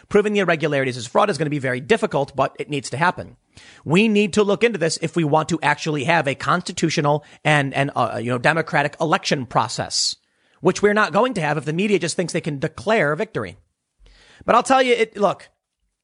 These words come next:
you can make fun of, of Trump's team and dismiss their claims, but they've got evidence. They got the affidavits. There's irregularities. But you can also, look, to those that want to dismiss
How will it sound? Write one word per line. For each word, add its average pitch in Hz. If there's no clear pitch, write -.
you 165
can 208
make 233
fun 185
of, 135
of 127
Trump's 147
team 151
and 143
dismiss 143
their 135
claims, 170
but -
they've 233
got 311
evidence. 139
They 147
got 180
the 214
affidavits. 175
There's 151
irregularities. 202
But 180
you 214
can 233
also, 208
look, 165
to 190
those 202
that 185
want 185
to 151
dismiss 143